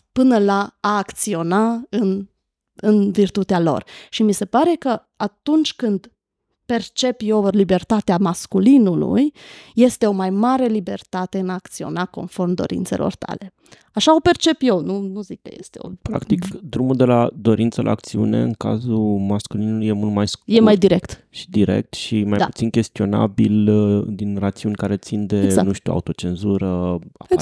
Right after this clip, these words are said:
Speaker 2: aparență, percepția celor din jur și așa mai
Speaker 1: Exact,
Speaker 2: departe.
Speaker 1: exact. Pe când în condiția feminină petrece mult mai mult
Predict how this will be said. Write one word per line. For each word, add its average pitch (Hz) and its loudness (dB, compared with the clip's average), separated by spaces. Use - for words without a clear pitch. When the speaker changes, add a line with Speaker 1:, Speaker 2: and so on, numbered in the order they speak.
Speaker 2:
aparență, 92 0
percepția - -12
celor - -8
din 80 -12
jur 98 -4
și - -20
așa - -18
mai - -6
Speaker 1:
Exact, 294 0
Speaker 2:
departe. - -14
Speaker 1:
exact. 233 -4
Pe 220 0
când 330 2
în 330 6
condiția 214 0
feminină 226 0
petrece 262 0
mult 262 2
mai 262 -2
mult 240 -4